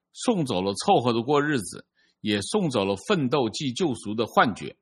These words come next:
他们只是比你更早的看透了题。啊，努力不一定有结果，生育不一定有回报，婚姻不一定有意义，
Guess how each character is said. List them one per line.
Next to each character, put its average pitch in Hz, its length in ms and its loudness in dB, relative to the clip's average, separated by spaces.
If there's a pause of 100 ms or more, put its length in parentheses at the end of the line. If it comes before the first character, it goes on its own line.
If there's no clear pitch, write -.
(1080)
他 190 220 6
们 208 140 0
只 113 160 -2
是 135 180 -4
比 123 240 0
你 104 180 0
更 151 300 2
早 76 180 -2
的 73 100 -10
看 113 360 -2
透 135 220 -2
了 90 120 -2
题。 92 560 -10 (420)
啊， - 200 -18 (420)
努 139 260 6
力 180 200 0
不 170 180 0
一 175 120 0
定 170 200 0
有 104 160 2
结 120 240 4
果， 101 340 -6 (360)
生 185 380 0
育 170 120 -2
不 127 180 -2
一 180 180 0
定 160 180 0
有 92 180 0
回 95 220 -2
报， 139 420 -2 (400)
婚 170 180 4
姻 165 200 0
不 170 120 -2
一 165 180 -2
定 147 180 2
有 92 180 0
意 127 60 -2
义， 131 380 -6